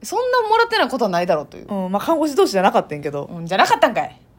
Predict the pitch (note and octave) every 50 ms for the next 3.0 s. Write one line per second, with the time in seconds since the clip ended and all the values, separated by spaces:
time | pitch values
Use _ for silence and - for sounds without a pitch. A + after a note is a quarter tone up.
0 | _ _ _ - C#4 D4 D4+ A4+ C5 C5 A#4 C4 C4 A3+ G3+ F#3 F3+ G3+ F#3 E3
1 | D3+ - F3 E3 D#3 D#3 - - - - F4+ - - - A#4 A4+ F#4+ - A4 A4
2 | D4+ A3 G3+ G#3 G#3+ G#3 A#3+ A#3+ A#3+ A#3 A#3 A3+ G#3+ E3+ D#3+ D#3+ D#3 D3+ D3+